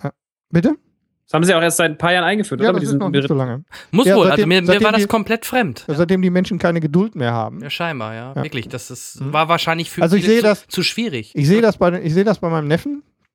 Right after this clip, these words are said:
Speaker 1: Ähm, der ist jetzt, ähm, acht, bitte? Sieben ist der. Und, ähm, wenn ich, der, der, der baut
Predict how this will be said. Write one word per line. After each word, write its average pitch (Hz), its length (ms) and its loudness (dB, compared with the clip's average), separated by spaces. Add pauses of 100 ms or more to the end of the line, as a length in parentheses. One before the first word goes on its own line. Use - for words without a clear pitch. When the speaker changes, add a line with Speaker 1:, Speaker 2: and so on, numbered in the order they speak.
(680)
Speaker 1:
Ähm, 151 480 0
der 143 140 2
ist 165 120 0
jetzt, 160 320 -2
ähm, 139 920 -2
acht, - 380 -6 (140)
bitte? 226 300 0
Sieben 196 300 -2 (440)
ist - 140 -4
der. 226 140 0 (500)
Und, 175 360 0
ähm, 165 160 2
wenn 175 120 4
ich, 165 160 0
der, 185 160 0
der, 175 220 2
der 190 220 -2
baut 180 280 0